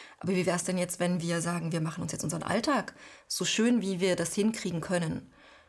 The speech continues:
Äh, wirklich mit Kleinigkeiten, lächeln beim Bäcker, jemandem wirklich zuhören. Kenn ich meine Frau wirklich? Kenn ich den Menschen, der da vor mir sitzt?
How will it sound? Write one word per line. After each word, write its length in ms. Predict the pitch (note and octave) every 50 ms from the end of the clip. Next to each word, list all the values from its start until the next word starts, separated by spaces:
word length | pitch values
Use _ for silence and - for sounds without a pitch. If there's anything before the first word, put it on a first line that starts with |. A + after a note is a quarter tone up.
| _ _ - -
Äh, 300 | F3 F3 E3 D#3+ D#3 D#3 D3+ - - _ _ _ _ _ _ _ _ _ -
wirklich 260 | G3+ G#3+ - A3 -
mit 160 | A3 G3+ -
Kleinigkeiten, 800 | - G3+ F#3+ G3 G#3 G3+ - - F#3 F3+ F3 - F#3 F3+ F3 F3 F3 - - - - - -
lächeln 640 | F3+ F#3 G3+ - - A3 G#3 G#3 G#3 G3+ G3 - - -
beim 180 | F3 F3+ F3
Bäcker, 460 | F3 F#3 F#3+ - B3 B3 B3 B3 B3 B3 - - - - - - - _ _
jemandem 480 | - A3 G3 G#3+ - F#3+ F3+ G3+ G3 -
wirklich 320 | F#3 F#3 - B3 - - -
zuhören. 560 | - A3+ A#3+ A#3 B3 C4 C4 C#4 D4+ D#4+ D4 - _ _ - - _ _ _ - -
Kenn 160 | - G#3 G3 A#3
ich 100 | A3+ A#3
meine 180 | A#3+ A#3 A#3
Frau 280 | A3+ - - G3+ G#3 G#3
wirklich? 520 | G#3+ G#3+ - - B3+ C4 C4 - - - _ _ _ _ _ _ _ _ _
Kenn 140 | - G3+ G3
ich 100 | A3+ A3
den 140 | - F#3+ F3+
Menschen, 300 | F3 E3+ F#3+ - - B3
der 100 | B3 A#3+
da 80 | A#3 A3+
vor 180 | - - G3+
mir 160 | G#3+ A#3+ C4+
sitzt? 400 | C#4 D4 D#4+ D#4+ - - - -